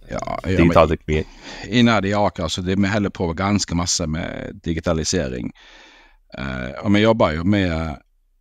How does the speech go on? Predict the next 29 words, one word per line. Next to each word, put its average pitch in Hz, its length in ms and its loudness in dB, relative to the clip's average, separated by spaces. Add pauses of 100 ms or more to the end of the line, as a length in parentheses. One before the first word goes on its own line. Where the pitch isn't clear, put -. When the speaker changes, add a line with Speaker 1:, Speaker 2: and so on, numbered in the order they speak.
(760)
Speaker 1:
eh, 76 420 -6 (320)
en 90 280 2
app - 480 -8 (160)
som - 180 -2
heter 92 160 -2
Vistår. 101 500 0 (400)
Eh, 85 240 -8
så - 140 -6
de 120 100 0
bruker, 113 360 0
han 95 220 2
er 98 160 2
i 87 40 -2
drift 117 360 -2
i 92 40 0
dag, 92 260 -2 (180)
men 104 180 2
ikke 104 240 -4
for 90 380 -2
vår 98 340 -2
del 82 180 -2
helt 87 220 -2
ennå. 85 380 -2 (580)
Eh, 92 140 -6
de 90 80 -2
holder 90 180 0
på 90 140 -2
å 92 100 0
utvikle, 80 400 -4